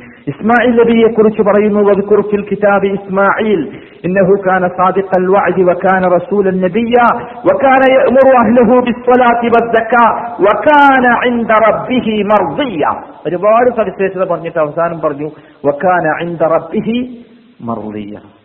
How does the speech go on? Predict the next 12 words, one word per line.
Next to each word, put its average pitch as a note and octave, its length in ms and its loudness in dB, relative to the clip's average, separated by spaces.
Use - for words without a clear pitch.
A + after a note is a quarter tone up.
അള്ളാന്റെ D3+ 300 -8
തൃപ്തി E3+ 440 -10
കിട്ടപ്പെട്ടവനാണ് C3 880 -6
ആര്? A2+ 280 -4
ഇസ്മായിൽ A#2+ 480 -8
അലൈഹിസ്സലാം. G2 720 -12
എന്തിനാ, C3 320 -12
എന്താ C3 180 -10
കാരണം C3 340 -8
എന്ന് C#3 120 -12
നിങ്ങൾ C3+ 240 -8
പറയണ്ടല്ലോ. C3+ 380 -10